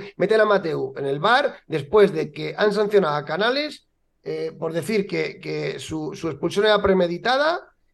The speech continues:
eh, eh, cuatro, un montón de tiempo después y para cuatro partidos. O sea, yo creo que lo hacen aposta. O sea, eh,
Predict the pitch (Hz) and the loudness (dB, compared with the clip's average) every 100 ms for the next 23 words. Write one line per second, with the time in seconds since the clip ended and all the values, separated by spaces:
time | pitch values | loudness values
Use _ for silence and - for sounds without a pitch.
0 | _ 160 165 165 - - 165 165 165 - | _ -10 -8 -6 -8 -12 -8 -8 -10 -14
1 | - - - - 226 233 220 208 - 196 | -16 -18 -20 -6 -2 2 2 0 -4 0
2 | 214 214 208 202 202 196 175 262 254 220 | 2 4 2 4 4 2 0 0 -2 -2
3 | 151 139 175 240 269 151 135 226 214 131 | -6 -4 -4 0 0 -2 -8 -8 -6 -8
4 | - - 165 160 143 175 254 269 139 151 | -10 -6 -2 -2 0 2 2 0 -2 -4
5 | 214 302 - - - 180 - - - 143 | 0 2 2 -2 -4 -2 -2 -6 -12 -10
6 | - 143 | -6 -6